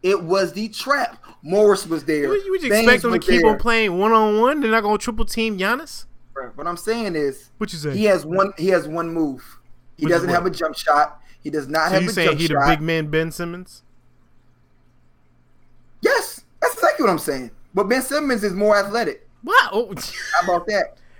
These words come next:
Speaker 2: Ben
Speaker 1: How about
Speaker 2: Simmons
Speaker 1: that?
Speaker 2: is more athletic than Giannis?
Speaker 1: Yes.
Speaker 2: Y'all, y'all
Speaker 1: Yes.
Speaker 2: hear this? Y'all hear this?
Speaker 1: If
Speaker 2: Y'all
Speaker 1: Ben
Speaker 2: hear this
Speaker 1: Simmons
Speaker 2: guy?
Speaker 1: was, if Ben Simmons was Giannis' size,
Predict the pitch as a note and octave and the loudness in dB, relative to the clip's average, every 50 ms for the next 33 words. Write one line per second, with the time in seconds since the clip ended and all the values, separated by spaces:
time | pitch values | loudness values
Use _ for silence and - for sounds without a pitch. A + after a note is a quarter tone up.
0 | - - D3 - E3+ F3 G3 F#3 F#3 A3+ A3 G#3 G#3 F#3+ - G3 G3 G#3 G3 F#3+ | -20 -14 -2 0 2 4 4 4 4 4 4 2 2 2 2 2 0 0 2 0
1 | G3 - F3+ F#3 F#3+ F#3+ F3+ E3+ E3+ E3+ E3 E3+ F3 G3 G#3+ A3 - - - - | -2 -2 -4 -4 -4 -4 -4 -6 -6 -4 -2 -2 0 -2 -2 -6 -10 -16 -20 -20
2 | - - - - - - _ - A#3+ A#3+ A#3+ - - - _ _ _ _ _ - | -20 -20 -20 -20 -20 -20 _ -8 -8 -8 -8 -10 -16 -20 _ _ _ _ _ -20
3 | C3+ C#3 D#3 F3 - C#3+ D#3+ E3+ A3 A#3 G3+ F3+ F3+ F#3 G3 G3+ G3+ - _ - | -20 -20 -20 -18 -16 -14 -10 -6 -6 -6 -6 -8 -12 -12 -14 -16 -18 -20 _ -20
4 | _ _ E3 F3 F#3+ F#3 G3 G#3 A3+ A#3+ B3+ B3+ C4 - _ _ - A3+ A3+ A#3+ | _ _ -10 -10 -8 -10 -10 -12 -12 -10 -12 -14 -16 -18 _ _ 0 0 2 2
5 | C4+ D4+ E4 D#4+ E4+ D#4+ D#4+ D#4 F4 F#4 F#4 C4 C4 C4 A#3+ - - - - _ | 2 2 2 4 2 2 4 2 2 2 0 2 2 2 2 0 -4 -16 -20 _
6 | - A#3 A#3+ A#3+ D4+ D4 D4 E4+ E4+ D#4+ C#4+ B3+ A3 G3 A#3 B3+ C#4+ D4+ C#4+ - | 0 0 2 2 0 0 2 0 -2 0 0 -2 0 2 2 2 2 -2 -2 0
7 | C#4+ C#4 D4 D#4 E4 F4 - - - - | 0 2 4 4 2 2 -2 -6 -12 -14